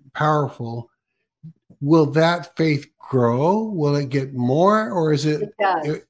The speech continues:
Speaker 1: it does. It grows and grows, and, and like the kingdom always, always, always grows, right? It'll never
Speaker 2: Yes,
Speaker 1: stop
Speaker 2: it does.
Speaker 1: growing.
Speaker 2: It increases. You're gonna increase in every way because it says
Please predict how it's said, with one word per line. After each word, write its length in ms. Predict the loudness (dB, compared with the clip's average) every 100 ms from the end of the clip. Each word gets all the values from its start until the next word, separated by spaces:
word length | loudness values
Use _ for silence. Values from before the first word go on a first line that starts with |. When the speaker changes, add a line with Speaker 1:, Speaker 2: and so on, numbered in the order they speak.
| _ _ _ -12
Speaker 1:
it 140 | -6
does. 600 | 0 0 -2 -10 -16 -18 _ _ _ _ _ -18 -18 _ _ _ _ _ _ -10
It 100 | -6
grows 380 | 2 4 4 4
and 120 | 2
grows, 300 | 4 2 2
and, 180 | 0 -2
and 240 | -2 -2 0
like 220 | -2 -2
the 100 | -6
kingdom 640 | -2 0 2 0 0 -2 -4 _ _ -6
always, 460 | 2 4 4 0
always, 480 | -4 0 2 2 0
always 400 | -2 -4 -2 -2
grows, 560 | -6 0 2 2 0 -6
right? 280 | -6 -6 -6
It'll 220 | -6 -2
never 240 | 0 0 0
Speaker 2:
Yes, 80 | 0
Speaker 1:
stop 160 | -2
Speaker 2:
it 80 | -4
does. 80 | -2
Speaker 1:
growing. 340 | 0 0 -2 -12 _ _
Speaker 2:
It 140 | -10 -8
increases. 880 | -8 -10 -8 -6 -6 -8 -10 -10 -16 _ _ _ _ _ _ _ _ _ _ _ _ _ _ _ _ _
You're 220 | -8 -4 -4
gonna 220 | -4 -6
increase 640 | -8 -8 -8 -6 -6 -6
in 100 | -8
every 240 | -8 -6 -4
way 260 | -2 -4
because 300 | -4 -8 -8
it 160 | -10 -6
says 380 | -2 -2 -2